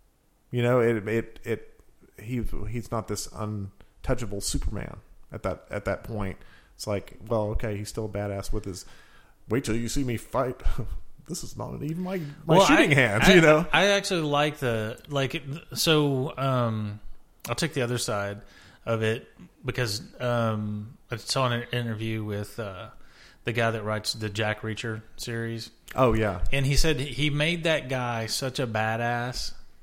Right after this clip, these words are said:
Speaker 2: and he's, like, one of the top killers in the world, trained in the military, blah, blah, blah, because he was so sick of seeing, like,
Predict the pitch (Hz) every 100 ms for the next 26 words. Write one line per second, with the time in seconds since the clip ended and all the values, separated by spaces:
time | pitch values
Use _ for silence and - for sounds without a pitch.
0 | - _ _ - _ _ - 117 117 127
1 | 135 110 123 123 117 110 113 110 127 120
2 | 110 120 107 104 104 104 104 - _ -
3 | - - - _ _ _ _ _ - -
4 | - - - 120 110 104 107 101 117 104
5 | 107 101 101 101 101 101 - 123 - -
6 | 107 127 113 - - 139 139 143 139 139
7 | 135 - - - - - _ _ - -
8 | - - 135 131 127 - 127 120 117 113
9 | 110 110 113